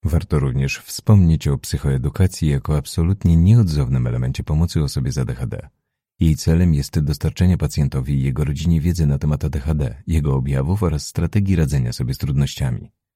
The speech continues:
Niemieckie wytyczne oraz liczne badania wskazują, że psychoedukacja zwiększa efektywność terapii,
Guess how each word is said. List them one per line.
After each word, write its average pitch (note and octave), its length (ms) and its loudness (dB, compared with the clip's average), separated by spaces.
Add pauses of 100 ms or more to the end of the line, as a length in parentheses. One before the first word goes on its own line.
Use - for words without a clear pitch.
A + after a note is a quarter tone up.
(420)
Niemieckie D2+ 400 2
wytyczne C#2 500 0
oraz A#1+ 260 -6
liczne D2 320 0
badania D2 320 0
wskazują, F#2 500 2
że D2 160 -2
psychoedukacja C#2+ 840 -2
zwiększa D#2 340 0
efektywność D2+ 540 -2
terapii, - 500 -2